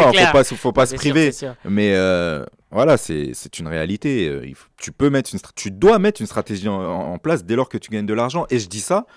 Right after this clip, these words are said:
Speaker 2: parce qu'à la base, moi, je suis un mauvais gestionnaire.
Speaker 1: Hmm.
Speaker 2: J'ai été mauvais gestionnaire avant d'intégrer la gestion de patrimoine. Et c'est, c'est, c'est, c'est ce qui m'a choqué, euh, lorsque j'ai commencé à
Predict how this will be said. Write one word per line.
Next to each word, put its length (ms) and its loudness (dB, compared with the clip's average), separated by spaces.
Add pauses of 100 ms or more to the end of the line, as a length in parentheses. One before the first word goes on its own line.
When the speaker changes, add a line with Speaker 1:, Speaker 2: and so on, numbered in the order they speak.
(120)
Speaker 2:
parce 160 -8
qu'à 100 -6
la 100 -2
base, 200 -4
moi, 100 -8
je 80 -10
suis 80 -12
un 60 -6
mauvais 260 -2
gestionnaire. 480 -4 (180)
Speaker 1:
Hmm. 600 -10 (320)
Speaker 2:
J'ai 160 0
été 220 2
mauvais 240 2
gestionnaire 460 0
avant 220 0
d'intégrer 420 -2
la 100 0
gestion 240 -8
de 40 -8
patrimoine. 480 -2
Et 60 -2
c'est, 240 -6 (280)
c'est, 220 -12
c'est, 220 -8
c'est 140 -8
ce 100 -10
qui 100 -6
m'a 140 0
choqué, 560 -2 (400)
euh, 180 -2
lorsque 320 -2
j'ai 160 -4
commencé 500 -6
à 220 0